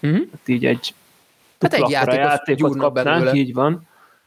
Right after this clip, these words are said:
Speaker 2: És még azokat a kivágott részeket is beletennék, ami nem került be a végleges játékba, csak ilyen modok formájában lehet kipróbálni.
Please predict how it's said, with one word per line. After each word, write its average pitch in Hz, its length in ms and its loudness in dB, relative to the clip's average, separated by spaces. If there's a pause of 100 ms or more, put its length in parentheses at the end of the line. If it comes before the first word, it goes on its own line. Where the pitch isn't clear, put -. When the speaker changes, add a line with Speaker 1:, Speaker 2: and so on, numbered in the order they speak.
(580)
Speaker 2:
És - 180 0
még 160 240 0
azokat 180 380 0
a 156 60 0
kivágott 135 460 0
részeket 135 480 -2
is 120 120 -6
beletennék, 135 640 0
ami 135 360 0
nem 131 180 0
került 131 240 0
be 131 100 -2
a 131 40 2
végleges 123 480 0
játékba, 131 500 0
csak - 220 -6
ilyen 131 120 -2
modok 123 360 0
formájában 120 760 -2
lehet 120 200 -2 (320)
kipróbálni. 131 760 -4